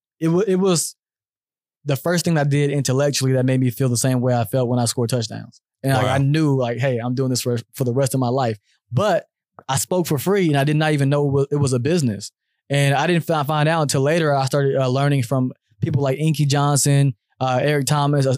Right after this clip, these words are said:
Speaker 1: attending their conferences, shaking their hands, asking questions, like, investing in myself. I, this cost me money to go to these, these, um, these conferences and whatnot. And when I went there, I'm like, "Hey, you're getting paid for it?" Like, "Yeah, you gotta charge a speaker's fee." And then once I figured that out, I'm like, "Yeah, I'm running with it."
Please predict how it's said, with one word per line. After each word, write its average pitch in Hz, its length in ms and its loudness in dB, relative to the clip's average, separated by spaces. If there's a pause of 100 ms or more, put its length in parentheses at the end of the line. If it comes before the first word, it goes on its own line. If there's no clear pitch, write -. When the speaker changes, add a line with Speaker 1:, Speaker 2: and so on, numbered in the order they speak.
Speaker 1:
attending 147 400 2
their 151 140 2
conferences, 143 640 2
shaking 143 260 0
their 151 140 2
hands, 147 280 2
asking 139 300 0
questions, 151 540 0 (320)
like, 135 140 -2
investing 151 440 2
in 143 80 4
myself. 131 280 2
I, 143 160 0
this 151 200 0
cost 143 240 -2
me 139 100 2
money 143 300 2
to 123 100 -2
go 139 180 0
to 139 80 0
these, 131 220 0 (280)
these, 131 280 0
um, 123 360 0 (380)
these 135 160 0
conferences 175 380 0
and 131 100 2
whatnot. 131 380 0
And 127 120 0
when 139 100 0
I 135 60 0
went 151 240 0
there, 139 120 0
I'm 127 60 0
like, 127 140 0
"Hey, 127 300 0 (260)
you're 143 100 -2
getting 147 140 2
paid 156 240 0
for 175 260 0
it?" 233 100 -6 (300)
Like, 147 120 -4
"Yeah, 190 220 -2
you 143 120 -4
gotta 151 200 -2
charge 151 220 -4
a 131 40 -6
speaker's 175 340 -4
fee." 113 240 -4 (380)
And 135 140 2
then 135 160 2
once 143 180 0
I 147 80 0
figured 143 240 0
that 151 120 2
out, 127 120 2
I'm 123 100 0
like, 123 120 0
"Yeah, 127 140 0
I'm 131 160 0
running 131 200 0
with 110 180 -4
it." - 100 -18